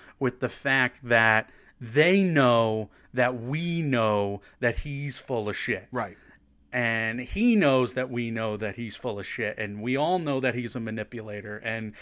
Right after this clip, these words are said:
Speaker 1: it's building to the big climax, I think, of Act Two or Part Two, where it's gonna get on him for how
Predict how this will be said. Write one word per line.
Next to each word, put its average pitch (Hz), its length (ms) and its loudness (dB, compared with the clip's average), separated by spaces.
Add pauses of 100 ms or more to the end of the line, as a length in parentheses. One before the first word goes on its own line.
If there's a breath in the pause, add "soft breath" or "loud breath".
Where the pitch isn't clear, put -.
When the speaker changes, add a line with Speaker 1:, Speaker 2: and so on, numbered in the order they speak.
(160 loud breath)
Speaker 1:
it's 131 180 -2
building 175 560 6
to - 120 -8
the 131 100 -2
big 120 500 2 (320 soft breath)
climax, 131 580 -2
I 120 80 -2
think, 123 240 -8
of 113 120 -4
Act 113 260 -2
Two 120 400 0
or 101 140 -2
Part 120 320 -4
Two, 101 360 -6 (260 loud breath)
where 113 340 4
it's 120 220 -6
gonna 113 240 -4 (200)
get 127 240 2
on 123 240 0
him 110 380 -4
for 107 360 -6
how 117 480 0